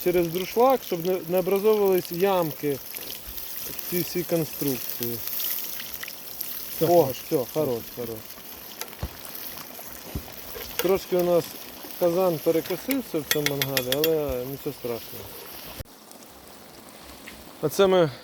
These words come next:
Speaker 1: витягнули перець. І оце засипали цей рис. І, значить, оце воно так от,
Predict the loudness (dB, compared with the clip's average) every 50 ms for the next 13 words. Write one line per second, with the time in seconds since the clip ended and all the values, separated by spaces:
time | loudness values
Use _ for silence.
0 | -10 -2 4 4 4 4 4 2 4 6 8 8 6 6 6 6 8 8 8 8
1 | 6 4 2 0 -6 -10 -12 -14 -18 -20 -20 -20 -20 -20 -20 -20 -20 -20 -20 -20
2 | -20 -20 -16 -2 4 6 6 8 8 8 6 6 6 4 4 4 4 4 6 8
3 | 8 8 8 8 6 4 6 6 6 6 6 4 4 2 0 -2 -4 -8 -10 -10
4 | -8 -6 -4 -2 0 2 2 2 2 0 -2 -2 -4 -8 -18 -18 -18 -20 -20 -20
5 | -18 -8 -4 -4 0 2 4 6 6 6 6 6 4 4 4 2 -2 -2